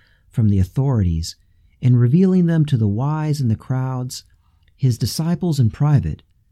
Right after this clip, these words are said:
and the audience of the story who would recognize it as a literary signal that the powers of this world are about to fall.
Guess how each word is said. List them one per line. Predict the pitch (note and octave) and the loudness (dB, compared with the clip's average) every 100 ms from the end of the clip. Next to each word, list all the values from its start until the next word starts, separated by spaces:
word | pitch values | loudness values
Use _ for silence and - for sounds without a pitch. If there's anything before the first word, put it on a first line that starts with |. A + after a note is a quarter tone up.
| _ _ _ | _ _ _
and | C3+ C3+ C3 B2+ B2+ | 0 2 2 0 0
the | C3+ | -2
audience | C#3+ D3 E3+ E3 D#3 D3+ | -2 -2 0 2 0 -2
of | B2+ A2 | -6 -4
the | |
story | G#2 - - E3 C3 E2 E2+ F#2 _ _ _ _ _ | -4 -6 -6 -4 -2 -4 -6 -8 _ _ _ _ _
who | D#3+ | 0
would | D#3+ D3+ C#3+ | 2 2 2
recognize | G3 F#3+ D3 B2+ C3 B2 | -2 -2 -2 -2 -2 -2
it | C3 - | -4 -4
as | B2+ B2 B2 B2 | -6 -4 -4 -6
a | C3+ | -2
literary | B2 D3 D3+ C#3 B2+ A2+ | 2 2 2 2 0 -4
signal | - D#3 D3 F2 D#2+ - _ _ _ _ | -2 -2 0 -2 -4 -10 _ _ _ _
that | G2+ | -6
the | - | -6
powers | D2+ D3 D#3 E3+ C#3 | -4 -4 -2 -2 0
of | B2 | 2
this | C#3 - | 0 -2
world | C3+ C#3+ A#2+ F2 D#2 - _ _ _ _ _ - | -4 -2 -2 -4 -6 -12 _ _ _ _ _ -6
are | G2 | -2
about | F#2 G#2 F#2 | 0 -2 -4
to | F#2 | -8
fall. | - A#2+ G2+ D#2 | -4 -4 -4 -6